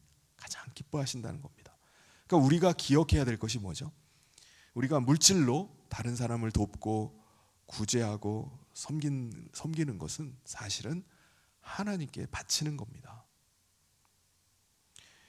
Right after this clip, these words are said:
예수님은 "작은 소자 하나를 영접하는 것은 곧 나를 영접하는 것이다"라고 말씀하셨어요.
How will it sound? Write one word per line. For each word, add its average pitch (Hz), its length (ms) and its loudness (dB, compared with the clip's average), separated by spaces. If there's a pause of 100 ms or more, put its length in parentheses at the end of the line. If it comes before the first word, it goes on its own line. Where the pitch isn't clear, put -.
예수님은 165 600 4 (420)
"작은 131 460 0
소자 156 420 2
하나를 151 520 0 (480)
영접하는 123 640 -2
것은 117 300 -8
곧 147 200 -6 (280)
나를 156 420 0
영접하는 123 500 -4
것이다"라고 101 580 -10
말씀하셨어요. 104 680 -10